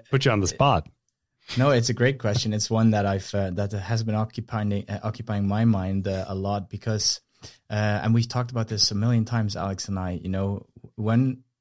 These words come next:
Speaker 2: if people would ask me two years ago, even a year ago, even six months ago,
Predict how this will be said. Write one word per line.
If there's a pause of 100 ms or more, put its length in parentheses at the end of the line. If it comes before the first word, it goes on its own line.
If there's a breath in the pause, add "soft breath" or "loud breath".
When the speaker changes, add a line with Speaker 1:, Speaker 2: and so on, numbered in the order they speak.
(420)
Speaker 2:
if
people
would
ask
me (480)
two
years
ago,
even
a
year
ago,
even
six
months
ago,